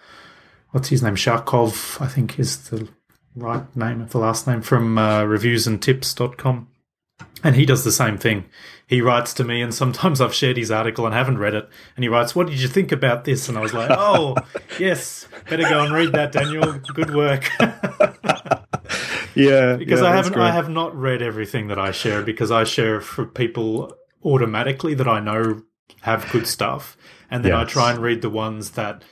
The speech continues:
Speaker 1: spark my interest, that are relevant to what I'm doing at the moment, or, or look particularly interesting. So I apologize if people think I'm reading all of their articles. I do not have time.
Speaker 2: <laughs>
Speaker 1: I do not have time for that anymore. I used to, but I don't anymore. And, uh,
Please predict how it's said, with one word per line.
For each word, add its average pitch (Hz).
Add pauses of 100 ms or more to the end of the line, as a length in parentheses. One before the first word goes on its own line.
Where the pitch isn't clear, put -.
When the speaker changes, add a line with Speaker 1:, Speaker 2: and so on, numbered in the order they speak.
Speaker 1:
spark -
my 104
interest, 104
that 107
are 104
relevant 117
to 117
what 104
I'm 101
doing 107
at 98
the 104
moment, 139
or, 117
or 131
look 120
particularly 107 (540)
interesting. 117
So 110
I 127
apologize 143
if 127
people 120
think 123
I'm 110
reading 113
all 104
of 98
their 98
articles. 120
I 104
do 110
not 110
have -
time. 117 (100)
Speaker 2:
<laughs> -
Speaker 1:
I 156
do 160
not 156
have 139
time 120
for 139
that 131
anymore. 131
I 117
used 120
to, 123
but 117
I 104
don't 110
anymore. 101
And, 101
uh, 101